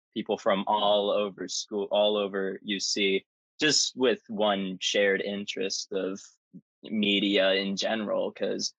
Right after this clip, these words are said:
like you said, it, radio was once its own thing, and it was a s-, everything was sort of apart from each other, but now it's all sort of coming together.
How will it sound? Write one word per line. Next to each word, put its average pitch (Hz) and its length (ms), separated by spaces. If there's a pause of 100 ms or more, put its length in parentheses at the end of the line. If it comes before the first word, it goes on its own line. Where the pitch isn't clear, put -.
(100)
like 113 140
you 113 100
said, 101 360 (280)
it, 104 260
radio 110 400
was 107 240
once 107 280
its - 380
own 104 320
thing, 107 640
and 98 600 (300)
it 101 80
was - 460
a 101 40
s-, - 280 (160)
everything 113 360
was 104 120
sort 113 140
of 98 60
apart 110 320
from 104 120
each 98 140
other, 98 200
but - 120
now 101 320
it's 95 140
all 98 240
sort 104 240
of 98 80
coming 101 300
together. 104 520